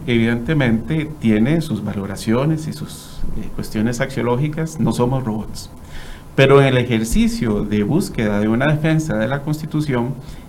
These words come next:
en el ejercicio honesto de esa función, uno tiene que tener la actitud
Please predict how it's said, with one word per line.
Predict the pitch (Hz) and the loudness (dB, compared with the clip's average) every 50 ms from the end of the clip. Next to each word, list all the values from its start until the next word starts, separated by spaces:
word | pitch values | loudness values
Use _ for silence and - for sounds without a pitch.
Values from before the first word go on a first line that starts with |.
| - - - | -18 -6 0
en | 123 123 | 2 2
el | 113 104 107 | 4 4 2
ejercicio | - - 104 113 156 160 - 208 165 - - | 0 0 0 0 0 2 2 2 0 0 0
honesto | 120 113 110 131 196 220 - - - - 98 | 0 2 4 4 4 2 2 -2 -4 -6 -4
de | 101 101 | -4 -4
esa | 101 - 131 127 | -4 -4 -6 -4
función, | - 151 151 151 151 127 110 113 131 135 - - - - - - | -2 -2 -2 0 0 -2 -2 -2 -4 -6 -8 -12 -12 -12 -12 -4
uno | - 123 123 143 151 151 | 0 2 2 2 2 2
tiene | 160 151 170 170 | 2 2 2 2
que | - 127 | 0 -2
tener | 113 - 113 117 135 143 127 - | -2 0 2 2 2 2 2 2
la | 120 113 113 117 120 117 139 | 6 8 8 8 6 6 4
actitud | 160 180 - - - - 208 - - 165 151 160 202 | 4 2 2 -4 -2 -2 -2 0 2 2 4 4 2